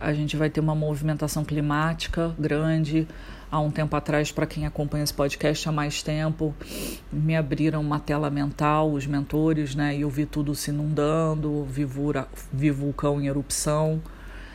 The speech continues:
E, de fato, isso tudo aconteceu. Eu acho que ainda teremos mais notícias no sentido de movimentação climática,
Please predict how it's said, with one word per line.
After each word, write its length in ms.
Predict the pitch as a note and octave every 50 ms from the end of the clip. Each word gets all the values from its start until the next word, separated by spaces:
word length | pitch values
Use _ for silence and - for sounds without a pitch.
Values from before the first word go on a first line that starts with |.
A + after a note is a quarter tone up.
| - - -
E, 80 | - D3
de 100 | C#3+ D3
fato, 400 | C3+ - E3 D3 D3 D3 - D#3
isso 160 | C#3+ - -
tudo 220 | - D3+ D3 D3 C#3
aconteceu. 720 | - D3 C#3+ C#3 D3 D3 - - - D#3+ D#3+ E3 E3+ E3
Eu 120 | D#3 C#3+
acho 240 | C#3 C3+ C#3+ - -
que 80 | - -
ainda 220 | C3+ C#3 C#3 C#3
teremos 540 | C3+ - C#3+ C#3 C3+ C3+ C3+ C3 C3 - -
mais 500 | - C#3 C#3+ D3 D3+ D#3+ D#3 D3 C#3 -
notícias 760 | D3 C#3+ C#3 C#3 - - D3 D3 C#3 - - D3 C#3+ C3+ C3 C3+
no 100 | C#3 C3+
sentido 420 | - C#3+ C#3 - - C#3+ C3+ C#3
de 140 | C3+ C3+ C#3+
movimentação 720 | C#3+ C3+ C3+ C#3 C#3+ C#3 C3+ C3 - C3+ C3 - C#3 C3
climática, 840 | - D3 C#3 C#3 C#3+ C#3+ D3+ D#3 D3+ - - - - D#3 D3+ D3